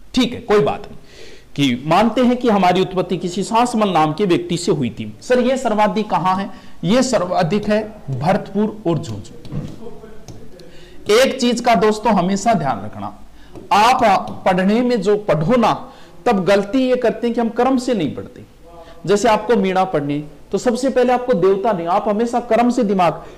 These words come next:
कि मीणा पढ़ना है तो सबसे पहले उत्पत्ति पढ़ी जाएगी कोई जाति हो, फिर पढ़ी जाएगी कि वो वर्तमान में कहाँ है, फिर पढ़ी जाएगी कि उनका मुखिया कौन होता है, विवाह कौन कौन से करते हैं।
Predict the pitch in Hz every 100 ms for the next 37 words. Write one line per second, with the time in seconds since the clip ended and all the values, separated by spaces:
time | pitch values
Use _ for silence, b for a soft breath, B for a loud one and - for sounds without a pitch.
0 | B 196 170 190 208 208 190 196 185 185
1 | 190 196 180 190 185 175 175 160 175 -
2 | 185 175 160 160 165 165 156 170 170 151
3 | - 147 147 160 - B B B 202 185
4 | 190 185 185 180 175 170 185 175 147 147
5 | 165 160 170 170 165 143 151 147 165 -
6 | B B - 233 233 220 196 208 185 190
7 | 185 190 196 185 190 170 165 - 190 185
8 | 180 175 165 170 170 165 143 151 180 185
9 | 180 170 175 165 180 175 160 180 175